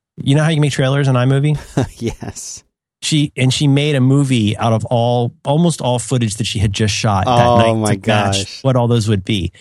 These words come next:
Speaker 1: And, and then some pictures of Pusheen and, and her, and her best friend. But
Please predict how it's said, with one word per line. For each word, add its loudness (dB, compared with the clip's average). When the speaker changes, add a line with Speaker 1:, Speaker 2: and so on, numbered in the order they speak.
Speaker 1:
And, -2
and 2
then 2
some 0
pictures 0
of -2
Pusheen 0
and, -2
and 0
her, 2
and 2
her 2
best -2
friend. -2
But 0